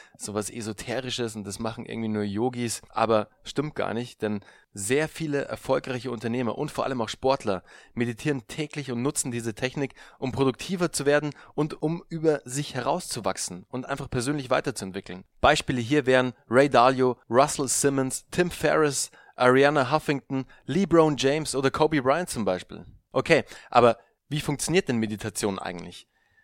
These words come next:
Ich kann euch sagen, wie Meditation für mich am besten funktioniert. Und ich mach's so. Ich setz mich morgens direkt nach dem Aufstehen entweder auf eine Yogamatte oder auf ein Meditationskissen oder auf irgendein Kissen, wenn du eins gerade in greifbarer Nähe hast. Alternativ kannst du dich auch einfach auf einen Stuhl setzen.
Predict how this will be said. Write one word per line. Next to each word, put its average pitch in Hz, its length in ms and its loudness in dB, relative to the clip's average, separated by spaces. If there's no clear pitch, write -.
Ich 131 140 -8
kann 147 180 0
euch 147 120 0
sagen, 139 280 2
wie 123 60 -4
Meditation 131 640 -2
für - 120 -8
mich 135 260 0
am 113 100 -2
besten 98 260 -6
funktioniert. 90 640 -10
Und 117 140 -2
ich 117 100 -4
mach's 135 240 0
so. 107 260 -2
Ich - 180 -10
setz - 180 0
mich 127 140 -2
morgens 147 460 2
direkt 160 260 -6
nach 123 120 -4
dem 113 160 -6
Aufstehen 143 560 -2
entweder 117 300 0
auf 104 120 0
eine 107 100 0
Yogamatte 123 720 0
oder 117 220 0
auf 110 80 0
ein 107 100 -4
Meditationskissen 127 1080 -4
oder 117 180 0
auf 113 100 -2
irgendein 131 320 -4
Kissen, 113 400 -6
wenn 101 100 0
du 98 100 2
eins - 380 -6
gerade 101 320 -4
in 101 120 -10
greifbarer 98 420 -4
Nähe 98 280 -2
hast. 87 280 -14
Alternativ 139 520 2
kannst - 240 -4
du 143 40 0
dich 127 100 -4
auch 123 160 2
einfach 127 300 -4
auf 120 180 2
einen 110 220 -2
Stuhl 151 280 2
setzen. 95 480 -4